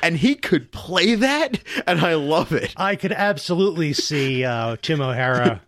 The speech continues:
Speaker 2: <laughs> running down the street with a piece of toast in his mouth and colliding with the new transfer student as they get to the corner.
Speaker 1: Yes!
Speaker 2: Yep, I could totally see that. Hey, we haven't watched all the episodes. Maybe it's in there somewhere.
Speaker 1: Oh my goodness, it could be for all we know.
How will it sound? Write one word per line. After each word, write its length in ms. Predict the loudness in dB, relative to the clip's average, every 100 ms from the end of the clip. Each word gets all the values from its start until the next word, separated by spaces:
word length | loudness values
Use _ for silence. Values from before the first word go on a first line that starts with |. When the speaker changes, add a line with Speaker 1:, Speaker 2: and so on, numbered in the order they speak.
| _
Speaker 2:
<laughs> 120 | -4
running 300 | 0 2 2
down 160 | 2 0
the 80 |
street 220 | 0 -2 -2
with 100 | -4
a 40 |
piece 200 | -4 -4
of 100 | -4
toast 300 | 0 0 0
in 60 | -2
his 140 | -2
mouth 340 | 0 0 0
and 120 | -4 -8 -2
colliding 560 | 2 2 2 2 0
with 160 | -2 -2
the 60 |
new 140 | 0 0
transfer 440 | 2 0 0 0
student 360 | 0 0 -2 0
as 100 | -4
they 120 | -2
get 160 | -2 -4
to 40 |
the 80 | -6
corner. 300 | -2 0 2
Speaker 1:
Yes! 520 | 4 2 2 0 0 -2 -8 _ _ _ -2
Speaker 2:
Yep, 220 | 0 0 -2 -20 -6
I 120 | -2 0
could 160 | 2
totally 380 | 4 4 6 4
see 200 | 4 0
that. 360 | 2 0 -2 -8 _ -16 -16 _ -14 -14 _ _ -8
Hey, 220 | 0 2
we 320 | 2 0 0 2
haven't 300 | 0 0 2
watched 300 | 2 0 0
all 160 | 0 2
the 120 | 0
episodes. 420 | -2 -2 -2 -2
Maybe 240 | -4 -2
it's 120 | -2 0
in 100 | 0
there 120 | 0
somewhere. 460 | 0 0 0 -2 0
Speaker 1:
Oh 220 | 2 2
my 160 | 0
goodness, 340 | 2 2 2 2
it 140 | 0
could 200 | 2 0
be 160 | 0 0
for 160 | 2
all 120 | 2 4
we 140 | 0
know. 220 | 2 0